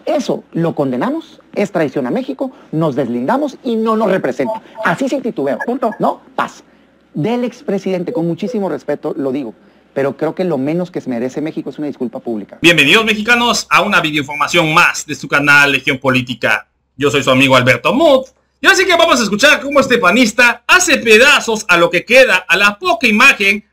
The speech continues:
Speaker 3: excepto que es muy grande cuando se trata de corruptos, ladrones o vinculados con el crimen organizado como el expresidente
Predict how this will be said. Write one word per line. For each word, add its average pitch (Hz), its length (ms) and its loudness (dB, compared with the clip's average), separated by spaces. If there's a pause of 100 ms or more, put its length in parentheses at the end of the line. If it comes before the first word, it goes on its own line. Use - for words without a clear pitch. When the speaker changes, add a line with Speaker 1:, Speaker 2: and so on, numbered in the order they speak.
Speaker 3:
excepto 190 420 0
que 151 120 2
es 180 80 4
muy 202 180 2
grande 180 340 2
cuando 135 200 -2
se 131 100 -6
trata 180 280 0
de 139 120 -2
corruptos, 143 460 -2
ladrones 151 500 2 (160)
o 151 100 0
vinculados 160 520 2
con 147 160 -4
el 139 100 0
crimen 208 240 2
organizado 143 520 2
como 151 120 -6
el 139 60 -2
expresidente 170 720 -4